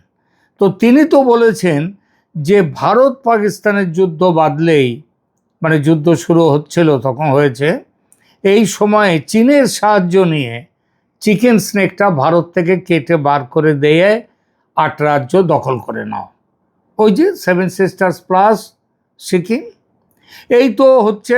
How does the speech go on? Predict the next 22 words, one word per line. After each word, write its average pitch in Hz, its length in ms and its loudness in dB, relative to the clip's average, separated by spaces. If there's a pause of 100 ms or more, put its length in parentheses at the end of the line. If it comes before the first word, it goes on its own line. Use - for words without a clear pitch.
বাংলাদেশের 190 920 -2
মনের 170 460 0
ইচ্ছা। 131 420 -6 (1000)
বাংলাদেশিদের 185 880 2
এই 170 160 4
বাসনা, 156 640 -2 (680)
তাদের 160 240 2
মনের 160 320 2
এই 170 120 2
বাসনা 147 500 -2
যে 170 120 0
ভারতের 151 520 0
মানুষের 160 580 -2 (500)
ভালো 156 360 2
লাগবে 175 420 0
না, 165 160 0 (680)
এটা 226 180 2
বলার 196 360 2
দরকার 180 440 -2
পড়ে 123 320 -4
না। 101 160 -14 (680)
এই 233 160 4